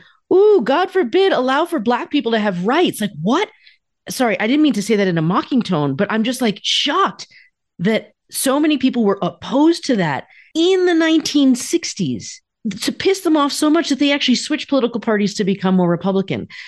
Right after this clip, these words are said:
Because that also goes back to so many people nowadays saying, "This is ancient history. We solved the race problems with the, in the nineteen sixties." People were so mad that we were trying to fix it that they switched party affiliations because they were putting their, like,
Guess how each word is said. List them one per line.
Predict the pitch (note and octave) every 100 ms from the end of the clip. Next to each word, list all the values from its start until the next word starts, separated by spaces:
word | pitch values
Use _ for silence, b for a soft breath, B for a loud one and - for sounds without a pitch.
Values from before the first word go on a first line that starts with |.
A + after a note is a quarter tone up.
| B B
Because | A#3+ - A#3+ A#3+ b b -
that | C#4 -
also | D#4+ F4+ D4+ A3
goes | A3 A3 G#3+
back | A3+
to | A3
so | G3 C4
many | C#4 C4+
people | A#3 G#3+
nowadays | F#3 G#3 G#3 F3+
saying, | G3 F#3+
"This | E4+ G#4
is | F4+
ancient | E4 D#4+ D4
history. | D4+ D#4+ C#4+ B3+
We | G#3+
solved | A3 D#4 D4+ D#4+
the | C4+
race | A#3+ C4+ C4
problems | C4+ A#3+ G#3+ G#3+ G3
with | A#3 F3+
the, | G#3 G3+ G3+ B B
in | B3
the | A#3+
nineteen | A3 A3+ G#3+ A#3
sixties." | G#3+ - B3+ - E3 - -
People | F#4+ G4 F4
were | B3
so | - D#4 C#4+
mad | A#3+ A3+ D4 G4+ F4+ G3 E3+
that | G3+
we | A#3
were | A#3+
trying | A#3+ C4+ B3+
to | A3
fix | - G#4 -
it | B3 -
that | C#4
they | C#4+ D4
switched | - - C#4+ -
party | - C#4 C#4
affiliations | B3 B3 G#3 F#3 D#3+ E3 F#3+
because | G#3 A3+ G3+
they |
were | A#3 G#3+
putting | C#4+ D4
their, | C4 G#3+
like, | F#3+ F3